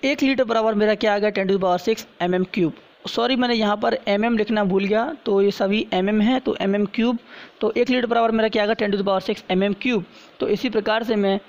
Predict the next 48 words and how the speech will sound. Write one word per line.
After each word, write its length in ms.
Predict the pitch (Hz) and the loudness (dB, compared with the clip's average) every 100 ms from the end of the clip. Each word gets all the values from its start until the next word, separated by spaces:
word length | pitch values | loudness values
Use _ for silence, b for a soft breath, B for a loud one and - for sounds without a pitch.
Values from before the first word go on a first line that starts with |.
| B _ - | B _ -4
कन्वर्ट 320 | 214 226 233 | 0 0 0
कर 120 | 208 | -2
सकता 320 | 208 202 196 | -4 -6 -4
हूँ 340 | 180 196 214 233 B B B _ | -2 0 0 -2 B B B _
फ़ाइव 240 | - 196 185 | -4 -2 -2
लीटर 260 | 202 220 | -2 -2
को 160 | 220 226 233 - | -2 0 0 0
एम 140 | 185 | 0
एम 80 | 190 | 0
क्यूब 160 | - 247 | 0 0
में। 220 | 190 - - | 0 -2 -6
तो 80 | 202 226 | -4 -2
एक 180 | 226 | 0
लीटर 160 | 233 220 | 0 -2
बराबर 260 | 220 220 220 | 0 0 2
मेरा 160 | 214 | 0
क्या 140 | 214 220 | 0 -2
है? 100 | 214 | -2
ten 80 | 214 | -2
to 100 | 208 | 0
the 60 | |
power 140 | 208 208 | -2 -2
six 140 | 233 | -4
एम 180 | 185 202 | -2 0
एम 100 | 226 | -2
क्यूब। 240 | 285 277 277 B - | -2 -4 -6 B -6
तो 60 | |
फ़ाइव 260 | - 214 220 | -2 -2 0
लीटर 200 | 226 220 | 0 0
बराबर 260 | 220 214 | 0 0
मेरा 160 | 214 220 | 0 -2
कितना 280 | 214 233 240 | -2 -2 0
हो 100 | 233 | 2
जाएगा? 280 | 226 226 185 B B - | 2 2 -2 B B -4
फ़ाइव 240 | 214 220 | -2 0
into 300 | - 220 226 220 | 0 0 0 0
ten 160 | 214 214 | 0 0
to 80 | |
the 60 | 214 | 0
power 180 | 208 202 196 | 0 0 -2
six 240 | 208 - - | -6 -6 -6
एम 140 | 180 | -4
एम 120 | 185 190 | -4 -4
क्यूब। 240 | - 185 165 - _ _ - | -2 -2 -2 -8 _ _ -4
तो 360 | 196 196 190 - | 0 0 -2 -2
एक 200 | 233 247 | -2 0
लीटर 240 | 247 240 247 | -2 0 -2
बराबर 480 | 220 214 214 226 | 0 0 0 0